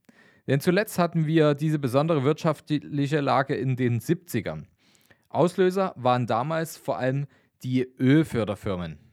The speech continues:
Als die Rohölförderung verknappte und sich daraufhin die Preise innerhalb von nur zwei Jahren verdoppelten,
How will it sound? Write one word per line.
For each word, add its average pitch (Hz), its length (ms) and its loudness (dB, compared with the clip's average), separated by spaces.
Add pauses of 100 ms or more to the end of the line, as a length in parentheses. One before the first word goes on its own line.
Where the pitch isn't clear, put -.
(880)
Als 131 240 2
die 131 140 2
Rohölförderung 165 1120 4 (120)
verknappte 139 800 -4 (240)
und 120 160 -2
sich 127 140 -6
daraufhin 151 500 2
die 120 80 -2
Preise 147 420 -2
innerhalb 135 380 0
von 131 220 -2
nur 120 180 0
zwei 123 300 0
Jahren 143 320 -2
verdoppelten, 131 640 -4